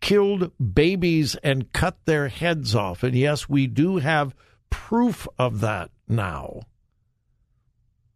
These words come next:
Opened fire indiscriminately at a concert where a bunch of young people were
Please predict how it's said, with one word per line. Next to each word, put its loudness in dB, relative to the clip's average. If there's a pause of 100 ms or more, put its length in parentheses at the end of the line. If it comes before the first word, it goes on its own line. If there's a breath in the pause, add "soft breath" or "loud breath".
(1000)
Opened 2
fire -2
indiscriminately 0 (100)
at -2
a 2
concert -2 (1000)
where 2 (120)
a 0
bunch 0
of 2
young 2
people 2
were 2